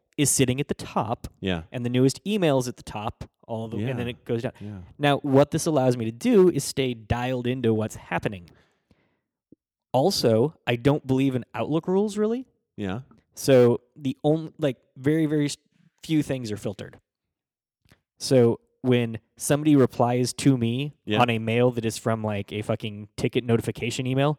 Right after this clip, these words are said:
Speaker 2: Yeah.
Speaker 1: "Hey, this ticket got here," I actually see that.
Speaker 2: So there's a way in your rules to handle that, 'cause I, I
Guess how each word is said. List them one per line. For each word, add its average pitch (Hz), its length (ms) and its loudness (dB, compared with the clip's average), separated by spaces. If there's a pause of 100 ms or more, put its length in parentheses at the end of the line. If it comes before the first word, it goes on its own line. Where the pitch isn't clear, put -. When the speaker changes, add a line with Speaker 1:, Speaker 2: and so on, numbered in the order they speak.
(120)
Speaker 2:
Yeah. 110 200 -6 (120)
Speaker 1:
"Hey, 233 160 2
this 170 120 6
ticket 190 240 0
got 180 120 4
here," 190 180 0 (400)
I 175 140 -2
actually 208 340 2
see 208 240 -2
that. - 300 -4 (440)
Speaker 2:
So 175 160 2
there's 180 160 4
a 160 40 2
way 196 220 4
in 131 60 0
your 113 120 2
rules 120 280 2
to - 100 -10
handle 107 280 -4
that, 82 120 -6
'cause 117 160 -4
I, 123 180 0
I 120 420 -2